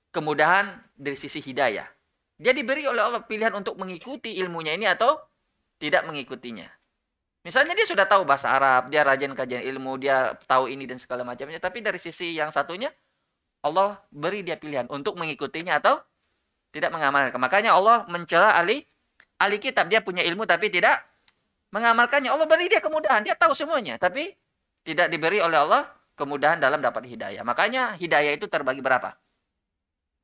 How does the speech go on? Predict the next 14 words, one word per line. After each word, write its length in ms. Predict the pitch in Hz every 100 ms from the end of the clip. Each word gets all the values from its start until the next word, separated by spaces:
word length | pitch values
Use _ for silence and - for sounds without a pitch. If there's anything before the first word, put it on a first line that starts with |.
| _ _ _ _ _
Terbagi 320 | 120 117 117
dua. 260 | 143 123 - - _ _ _ _
Hidayah 400 | 127 131 135 120
ilmu 400 | 135 143 220 262 _ _ _ _ _ _ _ _ _ _ -
dan 160 | 139
hidayah 420 | 135 135 127 160 269 - _ _ _ _ _ _
taufik. 520 | - 127 - 107 - _ _ _ _ _ _ _ _ _ _ _ 127
Hidayah 320 | 120 123 127
irsyad 240 | - 170
dan 160 | 127 131
hidayah 400 | 120 120 202 262 - _ _ _ _ -
taufik. 400 | 180 143 117 -
Hidayah 240 | 135 143 160
irsyad 240 | -